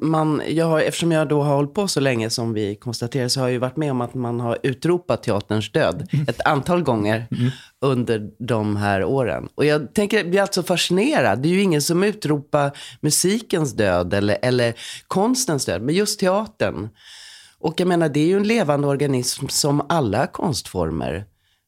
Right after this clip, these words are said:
Speaker 1: som, eh, speglar sin tid och det kommer nya människor, som det du såg i, i, igår eller när det var.
Speaker 2: Mm.
Speaker 1: Stormen. Det är ju en annan generation där och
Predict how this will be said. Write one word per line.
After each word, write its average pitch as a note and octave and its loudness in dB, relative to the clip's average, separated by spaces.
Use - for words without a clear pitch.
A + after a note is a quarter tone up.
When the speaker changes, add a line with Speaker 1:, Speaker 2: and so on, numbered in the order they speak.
Speaker 1:
som, C#3 2
eh, A#2 -4
speglar C#3+ 0
sin D3+ 0
tid C3+ 0
och C#3 0
det C3+ -6
kommer D3 0
nya C#3+ 2
människor, C#3 0
som D#3 0
det C#3+ 2
du C3 -2
såg A#2+ 0
i, A2 -2
i, G2+ -2
igår F#2+ 0
eller F2 0
när A#2 0
det G2 0
var. D2+ 0
Speaker 2:
Mm. A2 -2
Speaker 1:
Stormen. G#2+ 0
Det D3 -2
är E3+ 2
ju G3+ 2
en A3 0
annan D3 2
generation D3+ -2
där B1+ -6
och E2 -6